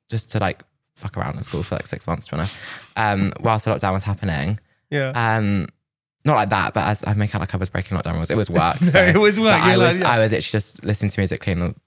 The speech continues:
Speaker 1: whole corridors,
Speaker 2: Yeah.
Speaker 1: whatever.
Speaker 2: <laughs> Yeah, yeah, yeah,
Speaker 1: Um,
Speaker 2: yeah.
Speaker 1: but, like, got paid a lot of money for that, so I didn't, like, even think about it, could, the possibility of it being a job at all.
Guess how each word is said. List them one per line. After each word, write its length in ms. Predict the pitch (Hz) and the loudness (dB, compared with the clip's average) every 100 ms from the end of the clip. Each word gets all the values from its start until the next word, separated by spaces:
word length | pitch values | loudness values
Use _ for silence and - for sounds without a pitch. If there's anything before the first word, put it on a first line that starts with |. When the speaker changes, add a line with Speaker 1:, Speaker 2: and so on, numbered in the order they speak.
| _ - | _ -14
Speaker 1:
whole 120 | - | -12
corridors, 360 | - - 180 165 | -6 0 2 4
Speaker 2:
Yeah. 120 | - 175 | 2 0
Speaker 1:
whatever. 240 | 190 160 | 0 -2
Speaker 2:
<laughs> 80 | 240 | 0
Yeah, 140 | 185 | 2
yeah, 0 | |
yeah, 240 | 151 127 120 | 2 4 2
Speaker 1:
Um, 100 | 107 | 2
Speaker 2:
yeah. 140 | 101 - - | 0 -4 -2
Speaker 1:
but, 120 | 107 | 0
like, 300 | 110 - - | 0 -4 -2
got 300 | 117 - - | 0 0 -2
paid 180 | 117 104 | -2 0
a 40 | |
lot 80 | 90 | 0
of 60 | 78 | 0
money 360 | 98 92 92 | 2 2 0
for 140 | 87 98 | 0 0
that, 260 | 98 - | 0 -2
so 80 | 110 | -4
I 20 | |
didn't, 240 | 104 107 - - | 0 -2 -2 -8
like, 100 | 85 | -6
even 180 | 107 104 | -4 -2
think 240 | 95 101 - | -2 -4 -2
about 240 | 92 - _ | -4 -4 _
it, 160 | 104 - | -14 -12
could, 140 | - - | -10 -8
the 80 | |
possibility 540 | 98 104 - 98 92 95 | -4 -4 -4 -2 -2 -4
of 40 | |
it 60 | 92 | -4
being 160 | 82 85 | -4 -2
a 60 | |
job 260 | - - - _ - | -2 -2 -4 _ -6
at 180 | 104 - | -4 -2
all. 260 | 58 107 | -2 -2